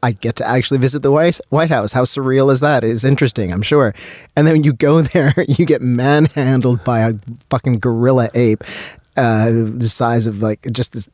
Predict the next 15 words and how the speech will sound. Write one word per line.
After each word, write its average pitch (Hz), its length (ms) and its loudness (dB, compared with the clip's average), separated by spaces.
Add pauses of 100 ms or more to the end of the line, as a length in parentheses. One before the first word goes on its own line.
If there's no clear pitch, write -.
(120)
orange 120 440 0 (240)
day 131 180 2
glow. 110 320 0 (160)
Uh, 127 240 0 (160)
anyway, 123 400 2
and 151 160 2
then 156 60 2
you 147 100 4
get, 151 220 2
you 147 160 2
get, 147 180 0 (120)
you 143 100 0
get 143 140 0
kind 147 180 0
of 127 80 -4